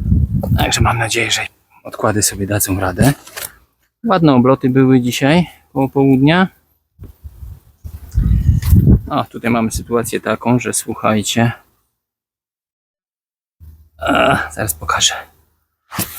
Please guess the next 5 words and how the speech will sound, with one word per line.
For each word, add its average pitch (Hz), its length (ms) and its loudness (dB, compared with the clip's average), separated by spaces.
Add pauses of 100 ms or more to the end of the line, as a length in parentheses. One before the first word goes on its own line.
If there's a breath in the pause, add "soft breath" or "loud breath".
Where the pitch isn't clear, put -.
(1800 loud breath)
Zobaczcie, 113 420 0
tutaj 120 300 0
całą, 120 400 4 (400 soft breath)
całą 131 360 4
górę, 117 380 2